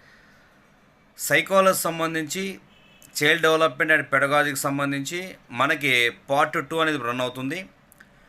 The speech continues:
పార్ట్ టూ సంబంధించిన క్వశ్చన్స్ ఒకసారి చూడండి.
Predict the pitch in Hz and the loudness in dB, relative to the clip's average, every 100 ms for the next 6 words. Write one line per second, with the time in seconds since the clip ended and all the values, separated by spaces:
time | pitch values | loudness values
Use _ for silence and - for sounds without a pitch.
0 | _ _ - 143 185 202 196 208 196 190 | _ _ -4 0 0 -2 -8 -6 -4 -2
1 | 180 156 165 - 139 156 147 123 131 131 | -2 -4 -8 -8 -4 -4 -4 -8 -8 -4
2 | 127 131 160 202 | -2 -2 -6 -12